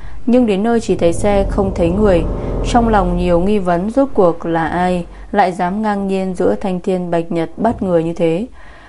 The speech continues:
Đây là xe của Mạc Gia, anh đã giao cho tài xế Lưu đưa đón cô. Vậy tài xế Lưu đâu? Chẳng lẽ bọn họ cấu kết với nhau bắt cóc Hải Đường sao?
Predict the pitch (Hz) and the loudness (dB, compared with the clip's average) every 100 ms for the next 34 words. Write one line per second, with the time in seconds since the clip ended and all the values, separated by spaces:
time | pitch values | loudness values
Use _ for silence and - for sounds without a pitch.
0 | - - - 220 220 185 - 208 202 190 | -20 -20 -2 2 2 2 2 0 2 -2
1 | 175 170 - 196 190 190 - - 190 190 | 0 -4 0 0 2 -2 -6 -4 -2 -2
2 | 180 180 202 214 196 190 185 196 185 180 | -2 -2 -2 -2 -2 -2 -2 -2 -2 -2
3 | 185 165 160 - 165 180 190 180 185 175 | -2 -2 -2 -4 -2 0 0 0 0 -2
4 | 165 175 196 190 175 - - - - - | -4 0 2 2 0 -6 -8 -8 -4 2
5 | 180 170 165 175 - 180 202 202 196 196 | 2 2 0 -2 -2 -2 0 0 2 0
6 | 185 - - - - 196 175 175 208 220 | 0 -8 -16 -10 -2 0 2 0 0 2
7 | 208 185 175 170 - 170 170 247 269 - | 0 2 0 0 2 2 4 2 2 0
8 | 175 196 190 185 226 - 254 - 175 156 | 0 2 0 0 0 2 0 2 -2 2
9 | 175 160 - 175 | 0 0 0 0